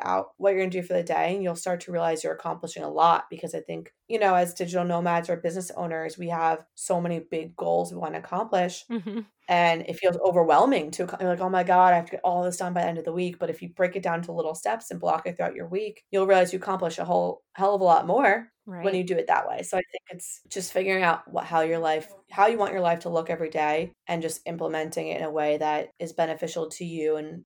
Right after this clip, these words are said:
Speaker 1: you know, where you live or how you wanna be. Some people want to spend twelve hours a day working on their business to grow it and build it and then do whatever. Some people wanna work,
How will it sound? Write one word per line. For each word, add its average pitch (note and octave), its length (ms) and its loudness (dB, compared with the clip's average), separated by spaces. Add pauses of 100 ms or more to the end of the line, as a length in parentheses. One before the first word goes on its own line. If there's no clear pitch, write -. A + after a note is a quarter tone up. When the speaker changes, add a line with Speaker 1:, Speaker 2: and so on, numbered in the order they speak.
Speaker 1:
you F#3+ 100 -8
know, F3 140 0
where F3 220 2
you F3+ 120 -2
live G3 220 -2
or E3 100 -4
how E3 180 -2
you E3+ 120 -6
wanna E3+ 300 -8
be. F3+ 200 -4
Some E3+ 200 -4
people F#3 340 0
want E3+ 300 -2
to G#3 120 -6
spend E3+ 460 -4 (140)
twelve F3 240 8
hours E3 300 6
a E3 40 -4
day E3 340 0
working D#3+ 300 -4
on E3 60 -6
their E3 80 -4
business E3 380 -4
to E3+ 80 -6 (140)
grow E3 320 2
it E3+ 100 0
and E3 100 -8
build D#3+ 260 -2
it D#3 140 -2
and E3 100 -8
then D#3 200 -8
do D#3+ 120 -6
whatever. E3 520 -2
Some F3 180 -4
people F3+ 240 -2
wanna F#3 240 2
work, F#3+ 220 0